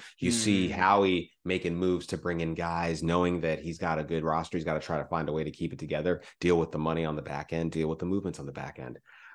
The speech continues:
Speaker 1: I, uh, you know, kinda surprised that they didn't move, didn't make a move there. Um, but, you know, maybe they feel like they can change to this high possession, uh, you know, meticulous offense.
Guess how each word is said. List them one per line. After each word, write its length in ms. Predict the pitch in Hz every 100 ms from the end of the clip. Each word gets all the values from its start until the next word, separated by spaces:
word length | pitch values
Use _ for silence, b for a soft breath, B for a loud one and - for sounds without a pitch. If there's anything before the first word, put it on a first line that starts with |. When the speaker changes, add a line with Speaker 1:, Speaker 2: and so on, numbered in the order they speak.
| -
Speaker 1:
I, 220 | 76 78
uh, 380 | 78 76 73 69 _ _ _ _ _
you 100 | 131
know, 140 | 110 95
kinda 240 | 98 101
surprised 500 | 104 95 95 98 90
that 160 | 90 82
they 60 |
didn't 260 | 87 82 82
move, 160 | 82 73 73 -
didn't 120 | 80
make 140 | 82
a 60 | 76
move 280 | 78 82 80
there. 420 | 82 76 71 - _
Um, 480 | 78 73 69 67 67
but, 340 | 80 78 69 - b b _
you 100 | 85
know, 120 | 80
maybe 420 | 71 73 87 90 85
they 420 | 85 85 85 85
feel 300 | - 82 80
like 440 | 80 78 73 - _ _ _ _
they 180 | 78 90
can 320 | 92 87 78 -
change 440 | - 87 85 85
to 120 | - 92
this 300 | 80 76 -
high 320 | - 82 80
possession, 840 | 80 73 76 76 - 78 76 71 b b b
uh, 400 | 71 69 67 67
you 140 | 76 76
know, 120 | 71
meticulous 760 | 69 - 85 - 80 76 - -
offense. 680 | 82 82 - 82 71 -